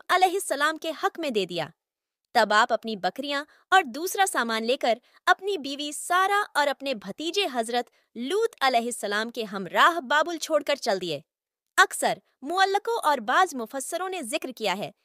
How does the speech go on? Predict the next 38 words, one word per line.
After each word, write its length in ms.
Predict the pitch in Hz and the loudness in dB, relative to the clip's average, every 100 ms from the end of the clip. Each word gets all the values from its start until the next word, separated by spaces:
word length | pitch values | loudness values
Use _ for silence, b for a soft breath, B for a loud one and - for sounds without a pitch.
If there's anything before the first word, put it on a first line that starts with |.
| _ - | _ -10
कि 120 | 339 - | -6 0
आग 240 | 320 415 | 2 2
से 200 | 403 392 | 0 -6
निजात 420 | 339 226 302 381 - | -4 0 2 2 2
के 120 | 233 | -2
बाद 280 | 180 156 - _ _ - | 0 -2 -4 _ _ -2
हजरत 300 | 359 403 466 - | -2 0 -4 -2
इब्राहीम 540 | 254 226 226 254 349 - | -4 0 0 -2 -10 -2
अलैहिस्सलाम 680 | 294 302 294 392 - 254 339 | 0 0 -2 -6 -4 0 0
ने 200 | 285 165 - _ | -2 -8 -10 _
नमरूद 420 | 269 302 311 427 - | -4 -2 0 -2 -2
को 180 | 359 | -6
दीन 400 | 285 269 370 440 | -6 -4 -4 -4
हक 160 | 302 330 - | -4 -6 -6
की 100 | 320 | -2
दावत 320 | 214 190 175 - | 0 0 -2 -4
दी। 180 | 156 _ _ _ _ - 466 | -10 _ _ _ _ -2 -2
उस 140 | - | 2
शख्स 260 | 370 392 - | 0 0 -4
ने 100 | 262 | -6
कहा, 300 | 196 196 - _ _ _ _ _ | -4 -4 -6 _ _ _ _ _
"मैं 260 | 208 277 403 | -2 0 0
तुम्हारे 340 | 330 320 311 | -2 -2 -2
खुदा 280 | 311 294 277 | -2 0 0
से 140 | 302 | -2
जंग 240 | 233 247 269 | -2 -2 -2
करूंगा," 420 | 240 226 214 170 _ _ - | -4 -2 -2 -4 _ _ 2
और 140 | 254 - - | 2 2 0
एक 200 | 392 339 | 0 0
दिन 180 | 359 302 | -4 -6
मुकर्रर 440 | 247 233 220 226 | -2 -2 0 -2
किया। 280 | - 160 - _ _ _ _ | -4 -6 -6 _ _ _ _
उस 240 | 440 480 - | -2 -2 -2
रोज 320 | 339 370 302 | -4 -4 -4
नमरूद 400 | 247 240 302 339 | -4 -4 -6 -8
बेशुमार 600 | 214 277 311 262 254 294 | -4 -4 -2 -4 -2 -2
लश्कर 360 | 233 208 - 226 | -2 -6 -4 -6
लेकर 380 | 175 - 247 | -6 -4 -4